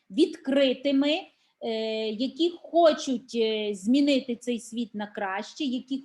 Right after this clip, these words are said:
хочуть допомагати людям. От. Ну, а саме головне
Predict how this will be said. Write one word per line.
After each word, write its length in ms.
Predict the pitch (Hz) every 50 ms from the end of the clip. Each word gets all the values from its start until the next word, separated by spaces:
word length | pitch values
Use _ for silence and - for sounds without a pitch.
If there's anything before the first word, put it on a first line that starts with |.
| - _
хочуть 400 | - 294 277 240 - - 233 202
допомагати 760 | - 214 202 - 208 202 202 196 190 208 208 196 - - 190
людям. 480 | 185 185 180 175 185 196 190 277 320 381 403 - _ _ _ _ _ _ _
От. 260 | - 311 330 320 320 320 - - _ _ _ -
Ну, 80 | 269
а 160 | 277 - 269 269
саме 380 | - - 320 302 285 277 269
головне 440 | 262 247 247 247 254 233 254 277 320